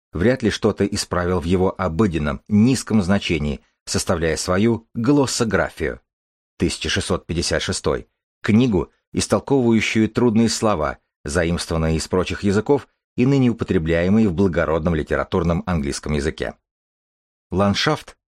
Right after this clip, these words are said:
landscape, это фон или же второй план живописного полотна, то есть некое изображение окрестных земель в виде холмов, лесов, замков, долин, рек, городов и так далее,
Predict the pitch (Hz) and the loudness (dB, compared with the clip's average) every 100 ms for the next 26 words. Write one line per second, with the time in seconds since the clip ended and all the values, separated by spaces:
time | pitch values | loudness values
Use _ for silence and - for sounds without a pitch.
0 | _ _ - 127 98 78 - 107 - - | _ _ -2 2 2 0 -4 -4 -4 -8
1 | _ - 120 131 - - 147 101 113 113 | _ -4 -2 0 -4 2 2 2 2 2
2 | 110 107 - - 110 107 - 107 127 98 | 4 2 0 -2 2 2 2 0 0 2
3 | 101 95 - 95 95 92 90 87 - 69 | 0 0 -2 -2 0 0 0 -2 -2 -6
4 | 55 _ _ _ _ 101 98 - - 92 | -6 _ _ _ _ 2 2 2 -2 2
5 | 104 - 87 82 82 76 73 90 98 90 | 2 2 0 0 0 0 0 0 2 0
6 | 85 90 - 82 - 90 69 78 85 78 | 0 -4 -4 -4 -2 -4 -4 -2 0 0
7 | 76 80 78 - 71 80 107 - 80 73 | -2 -2 -2 -2 -2 2 0 0 -4 -4
8 | - 107 92 69 98 104 90 71 82 90 | 0 0 0 0 0 2 -2 -2 0 2
9 | 117 104 _ _ - 101 135 - 87 220 | 2 2 _ _ 0 4 4 2 0 2
10 | 117 135 - - 123 113 95 78 71 65 | 2 0 0 -4 0 0 0 -2 -2 -4